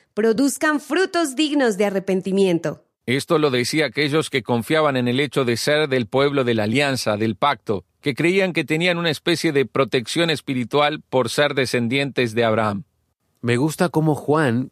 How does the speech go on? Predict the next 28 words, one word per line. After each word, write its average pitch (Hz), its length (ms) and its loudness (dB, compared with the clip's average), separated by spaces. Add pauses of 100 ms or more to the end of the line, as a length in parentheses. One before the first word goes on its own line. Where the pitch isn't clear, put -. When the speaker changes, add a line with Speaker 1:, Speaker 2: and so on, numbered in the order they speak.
Speaker 3:
claramente 143 760 0
les 143 180 0
dice, 110 440 -4 (140)
"Y 156 200 2
no 156 240 4
comiencen 143 600 2
a 143 80 2
decirse, 139 640 -2 (200)
'Tenemos 135 500 2
a 123 100 0
Abraham 104 480 0
por 98 200 -2
padre', 71 500 -6 (380)
porque 98 360 -2
yo 101 160 0
les 120 200 -2
digo 110 480 0
que - 180 -4
aún 107 340 0
de 110 180 2
estas 156 320 -4
piedras 127 680 -2
Dios 117 480 -2 (100)
puede 165 300 4
levantar 131 600 2
hijos 123 640 -2
a 110 160 0
Abraham". 87 580 -4